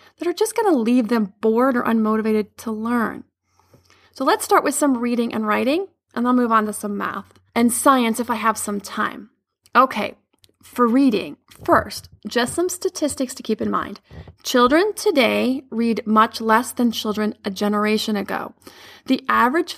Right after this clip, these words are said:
fifth grader today spends thirty-three percent of their free time watching T V and less than one percent reading. Children are not choosing reading as a free time activity. The average eighth grader is spending twenty-one and a half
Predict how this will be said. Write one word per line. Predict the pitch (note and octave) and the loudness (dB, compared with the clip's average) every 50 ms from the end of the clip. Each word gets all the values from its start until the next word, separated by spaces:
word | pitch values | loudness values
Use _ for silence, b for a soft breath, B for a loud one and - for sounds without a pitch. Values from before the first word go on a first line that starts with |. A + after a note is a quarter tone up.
| _ | _
fifth | - C#4 C4+ B3+ C4+ - B3 | 2 2 2 2 0 -8 -6
grader | - A#3+ A#3 A3+ A3 G#3+ G#3+ | -2 0 2 2 2 2 2
today | G#3 - - A3 A3+ A3 G#3+ G#3+ | 0 -2 -2 0 2 4 4 2
spends | G3 - - - A3+ A3 G#3+ - - | 2 0 -2 0 0 0 0 -2 -6
thirty-three | - - - A3+ A3+ B3 C4+ C#4 C#4+ C4 - B3+ A#3+ B3 B3 B3 | -8 -2 0 2 4 4 2 2 0 -2 -2 0 2 2 2 2
percent | B3 - B3+ B3 - - B3 A#3 A3+ - | 0 -2 -4 -4 -2 0 0 0 0 0
of | A3+ G#3 | -2 0
their | A3+ A3+ A3+ | 0 -2 -2
free | A3+ - B3 B3 B3 | -2 0 0 0 0
time | A#3+ A#3+ A#3 A3+ A3 | 0 0 0 2 4
watching | G#3+ A3 G#3+ - - D4+ D#4 | 4 2 2 2 2 0 0
T | D4+ - - A#3+ A#3 | 0 -2 -4 -2 -2
V | G#3+ G#3+ A3 G#3+ A3+ C4 D4 F4 - _ | -2 0 0 2 2 2 2 0 -2 _
and | - C#4+ A#3+ A#3 | -2 -2 0 0
less | A#3 A#3 A3+ | 0 -2 -4
than | - - A#3 A3 G#3 G3+ | -4 -2 -2 0 2 2
one | G#3 A3 A3+ A3+ A3 | 4 4 4 4 2
percent | A3 A#3 A3+ G#3+ - A3 G#3 G3+ - _ _ _ | 0 -2 -4 -2 -2 -2 -2 -2 -4 _ _ _
reading. | - G#3 G#3 A3 A3+ A3 G3+ - - - _ _ _ b b b b b b b b b | -4 0 0 2 2 2 0 -2 -4 -8 _ _ _ b b b b b b b b b
Children | b - - C#4+ C#4+ C#4+ D4+ D#4+ D#4+ - | b -4 0 2 2 2 2 2 0 2
are | C4 C4 | 2 2
not | B3+ B3 B3 B3+ C4+ C4+ - | 4 6 6 4 4 2 -2
choosing | - - C4 B3 A3+ B3 A#3+ A#3 | -4 -4 -2 0 0 0 -2 -2
reading | G#3+ G#3 A3+ A#3+ B3 B3 A#3+ G#3+ G#3+ - | -2 -2 0 2 2 4 4 2 2 0
as | G#3 G3+ - | -4 -6 -6
a | A3+ - - | -8 -14 -12
free | - - A3+ A3+ A3 | -10 -6 -6 -6 -6
time | - G#3+ G#3+ G#3+ G#3+ G#3+ | -6 -6 -6 -4 -4 -4
activity. | - G#3 G#3 - _ - - - - A#3 A3+ A3 G#3 F3+ - C#3 - _ _ b b b b b b b b b | -6 -8 -8 -10 _ -18 -14 -10 -6 -4 -2 -2 -2 -4 -6 -12 -14 _ _ b b b b b b b b b
The | B3 B3 - - | -4 -2 0 2
average | A#3+ B3 B3+ C4 D4+ C4 - - - - | 2 2 2 2 0 -2 -4 -4 -2 0
eighth | A3+ A#3+ A#3+ - - | 0 0 0 -4 -6
grader | - C#4 C#4 D4 D#4+ D#4 - - | -4 -2 -2 -2 -2 -2 -2 -2
is | B3+ B3 A#3+ | -2 -2 -2
spending | - - B3+ B3 A#3+ A#3+ A#3+ A#3 | -4 -2 -2 0 0 0 -2 -2
twenty-one | - - - - B3 A#3+ A#3+ C4+ D#4 D#4+ D4+ C4+ B3 A#3+ A#3+ - | -6 -12 -12 -6 -4 -2 0 0 2 2 2 2 0 0 -2 -2
and | A3 A3 | -4 -4
a | A3+ A3 | -4 -6
half | G#3 - - A3+ A3+ A3 G#3+ G#3+ | -8 -10 -8 -6 -4 -4 -6 -8